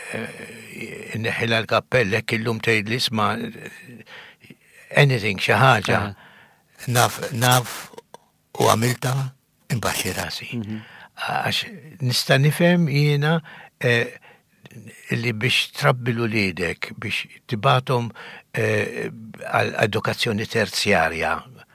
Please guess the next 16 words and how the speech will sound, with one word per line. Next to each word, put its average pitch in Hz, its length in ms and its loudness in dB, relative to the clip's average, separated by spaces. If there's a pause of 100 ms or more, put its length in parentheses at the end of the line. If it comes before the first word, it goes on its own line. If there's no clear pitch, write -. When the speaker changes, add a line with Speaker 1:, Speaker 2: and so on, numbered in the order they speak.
(240)
Speaker 1:
kollha 104 320 -2
kemm 98 260 -4
huma. 95 340 -10 (680)
Tista' - 400 -4
timmaġina 123 1040 -2 (120)
dil-mara, 104 720 -2
jiena 120 380 2 (460)
kont 117 420 0
nieħu 110 580 0
t-tfal 104 400 2
għal-Latin, 110 680 2 (640)
Speaker 2:
Mhm. 123 280 -4 (280)
Speaker 1:
u, 127 40 -4 (140)
a, - 480 -2
forsi 120 400 0
għall-Ingliż, 110 840 -2